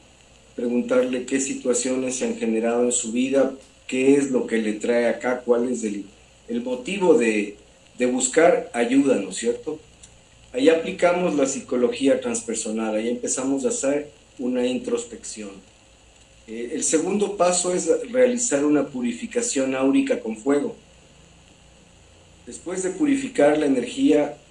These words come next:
con fuego, procedemos a ver si tiene la persona empatía con el Impletol, que es el medicamento, la medicina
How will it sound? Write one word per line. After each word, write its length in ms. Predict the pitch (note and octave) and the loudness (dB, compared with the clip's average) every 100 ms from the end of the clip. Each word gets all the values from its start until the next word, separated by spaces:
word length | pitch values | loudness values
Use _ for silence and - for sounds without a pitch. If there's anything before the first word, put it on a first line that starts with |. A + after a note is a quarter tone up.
| - | -6
con 160 | A#2+ | -6
fuego, 480 | A#2 B2 B2+ E3+ - - - - - - | -2 2 4 2 -2 -10 -20 -20 -20 -8
procedemos 760 | B2 A#2+ - B2 C3 C#3 C#3 A#2+ | -4 -4 -2 0 2 2 2 0
a 80 | |
ver 240 | A#2 B2+ B2+ | 2 0 0
si 180 | C3+ A#2+ | -6 -6
tiene 360 | B2+ B2+ C3 | -4 -2 -2
la 180 | A#2+ - | -2 -4
persona 640 | G#2 - A#2+ B2 B2+ B2+ - _ | -6 -4 -2 -2 -2 -6 -10 _
empatía 760 | A#2+ A#2 A2+ - B2+ C3+ C3+ B2+ | -8 -8 -8 -14 -6 -4 0 0
con 180 | B2 A2+ | 0 -2
el 100 | A2+ | 0
Impletol, 600 | A2+ B2 B2 E3 F3 D3+ | -2 -2 -4 2 2 2
que 120 | D3 | 0
es 120 | C#3 | 2
el 120 | D3+ | 0
medicamento, 680 | C#3+ C3+ C3+ C3+ C#3 D3+ D3 | 2 0 0 0 0 0 -2
la 120 | B2+ | -4
medicina 640 | A#2+ A2+ A#2+ - C3 C3+ | -2 -4 -8 -12 -12 -12